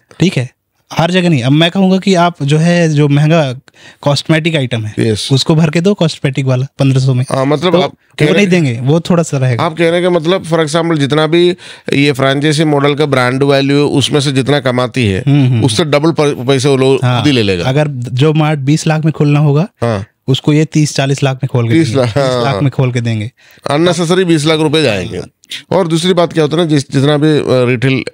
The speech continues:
Speaker 2: इस तरीके से जो हाइपर मार्केट, सुपर
Speaker 1: हम्म।
Speaker 2: मार्केट में क्या होता है ना, मार्जिन बहुत कम होती है।
Speaker 1: हम्म, हम्म, हम्म।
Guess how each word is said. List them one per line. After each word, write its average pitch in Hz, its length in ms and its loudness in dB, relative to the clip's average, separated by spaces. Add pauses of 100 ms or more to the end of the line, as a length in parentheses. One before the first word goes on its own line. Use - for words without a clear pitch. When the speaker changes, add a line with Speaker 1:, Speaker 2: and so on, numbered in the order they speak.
(140)
Speaker 2:
इस 113 120 -2
तरीके 120 240 0
से 117 100 0
जो 110 420 0
हाइपर 113 280 -2
मार्केट, 113 280 -4
सुपर 107 160 -2
Speaker 1:
हम्म। 120 100 2
Speaker 2:
मार्केट 110 280 -2
में 107 120 -2
क्या 104 80 0
होता 98 140 -4
है 123 80 -2
ना, 120 60 -4 (320)
मार्जिन 135 380 2
बहुत 104 180 0
कम 95 180 -4
होती 95 240 -2
है। 151 60 4
Speaker 1:
हम्म, 143 100 2
हम्म, 117 120 0
हम्म। 110 160 -6